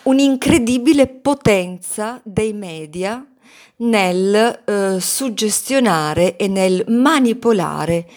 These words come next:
eh, letteralmente, letteralmente il, il pubblico. Allora, vedremo come questo si evolve, come questa teoria sia, eh, molto ingenua e, eh, anche, eh, giustificabile alla luce dei tempi, laddove il,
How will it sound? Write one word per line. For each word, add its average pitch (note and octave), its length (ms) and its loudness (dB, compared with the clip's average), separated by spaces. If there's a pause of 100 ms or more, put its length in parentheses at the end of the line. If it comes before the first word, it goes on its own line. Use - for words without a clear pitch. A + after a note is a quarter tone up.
(260)
eh, E3+ 640 0
letteralmente, F3+ 1300 0
letteralmente E3+ 1120 -10
il, D3+ 520 -12
il F#3 200 -4
pubblico. - 680 -12 (840)
Allora, G3+ 280 4
vedremo G#3+ 640 2
come G3 300 -4
questo G#3+ 420 2
si - 220 -4
evolve, F#3+ 480 2
come F#3+ 240 -6
questa G3 340 -4
teoria G#3+ 640 2
sia, - 540 0 (240)
eh, D#3+ 300 -6
molto G#3 360 -2
ingenua G3+ 640 2
e, - 440 0
eh, F3+ 460 2
anche, G#3+ 580 0 (340)
eh, F3+ 420 0
giustificabile F#3+ 1000 0
alla F3+ 220 -2
luce F#3 320 -6
dei E3+ 240 -8
tempi, F3 360 -6
laddove F3+ 320 -2
il, F3+ 140 -4